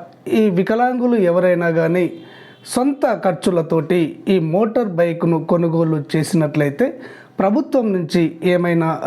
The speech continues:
రాయితీ వస్తుందా అన్న విషయాలను కూడా ఈరోజు ఈ వీడియో ద్వారా క్లారిటీగా మీకు తెలియజేస్తాను.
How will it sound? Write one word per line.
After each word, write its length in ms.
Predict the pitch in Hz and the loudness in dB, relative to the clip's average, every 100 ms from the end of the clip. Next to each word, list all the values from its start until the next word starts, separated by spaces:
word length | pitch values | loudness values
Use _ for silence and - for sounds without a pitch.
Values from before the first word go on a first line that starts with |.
| 156 | 0
రాయితీ 640 | 165 202 240 240 220 196 135 - - | 2 2 0 0 0 0 -4 -14 -4
వస్తుందా 640 | 170 165 - 170 160 170 170 - - - - - 190 | -2 -2 -2 0 2 0 -2 -10 -20 -20 -20 -8 -2
అన్న 180 | 190 | 0
విషయాలను 580 | 175 175 214 196 190 180 | 0 0 0 2 0 -4
కూడా 280 | 165 190 294 330 - | -2 0 0 -4 -2
ఈరోజు 360 | 175 180 175 180 | 0 2 2 2
ఈ 220 | 170 170 | 2 2
వీడియో 340 | 156 165 165 151 | 2 2 0 0
ద్వారా 240 | 160 202 | 0 0
క్లారిటీగా 840 | 240 165 156 160 156 160 185 285 170 | 0 0 0 0 -2 0 0 0 0
మీకు 340 | 160 170 285 - 226 | 0 0 -4 -2 -4
తెలియజేస్తాను. 640 | 170 143 127 - 127 104 | -2 -4 -6 -4 -4 -6